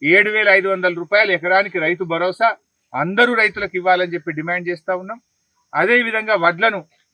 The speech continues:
వచ్చే నాలుగైదు రోజుల్లో కల్లాల్లో ఉండేటువంటి వడ్లను యుద్ధ ప్రాతిపదికన కొని, వర్షంతో తడిసిన వడ్లను కూడా కొని రైతులకు ఇబ్బంది లేకుండా చూడాలని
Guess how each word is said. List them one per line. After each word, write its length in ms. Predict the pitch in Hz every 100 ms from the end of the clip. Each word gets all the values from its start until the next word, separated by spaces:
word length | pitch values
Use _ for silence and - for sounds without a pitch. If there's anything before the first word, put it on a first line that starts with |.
| _
వచ్చే 280 | 143 160 220
నాలుగైదు 500 | 202 196 202 202 190
రోజుల్లో 520 | 180 208 220 208 175 - _ _ _
కల్లాల్లో 500 | 151 180 220 214 208
ఉండేటువంటి 460 | 196 196 185 180 170
వడ్లను 420 | 151 151 208 240 - _ _ 127
యుద్ధ 280 | 147 156
ప్రాతిపదికన 720 | 233 - 202 190 175 180 185 175
కొని, 500 | - 165 208 180 151 _ _ _ 131
వర్షంతో 600 | 147 - 226 220 214 202
తడిసిన 420 | 165 180 190 226
వడ్లను 340 | 208 175 190
కూడా 160 | 185 180
కొని 400 | 170 170 190 151 _ _ _
రైతులకు 420 | 127 175 208 202 156
ఇబ్బంది 300 | 143 208 202
లేకుండా 340 | 196 190 175
చూడాలని 580 | 170 156 180 185 202